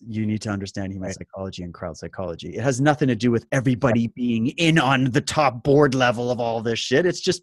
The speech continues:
Speaker 1: you know, this is, it's a game of chess going on, and we're all just pawns in the game, you know, unless you can break away and become a free individual. And that only happens up here. It, it doesn't necessarily happen in a society.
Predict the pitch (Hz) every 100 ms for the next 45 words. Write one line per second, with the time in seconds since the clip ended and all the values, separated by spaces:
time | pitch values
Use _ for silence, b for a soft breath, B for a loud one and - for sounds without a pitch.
0 | _ 214 143 202 202 208 175 - b b
1 | b 165 175 180 202 196 170 - 208 -
2 | 143 123 113 131 160 156 185 180 165 -
3 | - 156 170 156 156 156 151 190 156 110
4 | 110 135 127 143 - 175 - 208 196 -
5 | 113 135 190 113 98 170 _ _ _ _
6 | 147 156 170 - 160 170 156 - 170 170
7 | 170 170 165 196 220 127 123 143 156 147
8 | 151 160 131 131 - 123 127 - _ _
9 | _ 120 - - 131 127 107 101 120 -
10 | b - 120 160 170 165 160 151 - 170
11 | 196 170 123 117 131 123 139 131 127 113
12 | - 147 185 110